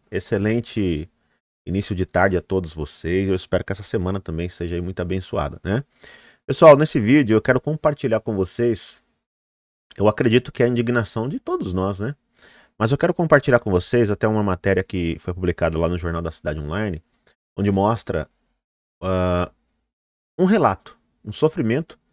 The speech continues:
de uma pessoa, de uma senhora com problemas de saúde, que foi presa naquele fatídico dia oito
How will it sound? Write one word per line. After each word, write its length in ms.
de 80
uma 140
pessoa, 560
de 80
uma 320
senhora 680
com 420
problemas 480
de 140
saúde, 580
que 80
foi 140
presa 480
naquele 560
fatídico 680
dia 220
oito 480